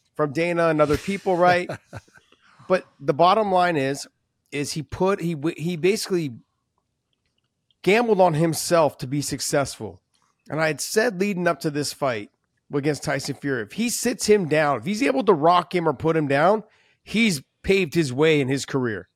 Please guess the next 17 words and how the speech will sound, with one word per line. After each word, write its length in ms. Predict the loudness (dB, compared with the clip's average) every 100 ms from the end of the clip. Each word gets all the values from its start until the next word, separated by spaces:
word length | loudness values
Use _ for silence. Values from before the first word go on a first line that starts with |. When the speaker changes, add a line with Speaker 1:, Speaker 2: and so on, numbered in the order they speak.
| _ _ _ _ -8
Speaker 1:
That's 200 | -4 0
it. 160 | 0
He's 180 | 0 -2
making 320 | 0 0 -2
so 280 | 0 2 2
much 240 | 2 0 0
money, 240 | 0 2
doesn't, 260 | 0 0 -6
he's 180 | -8 -8
never 400 | 0 2 4 2
even 220 | 0 0
thought 260 | 2 2
about 240 | 2 0 0
making 260 | -2 -4
this 180 | -6 -4
much 220 | -4 -4
money. 320 | -4 -6 -6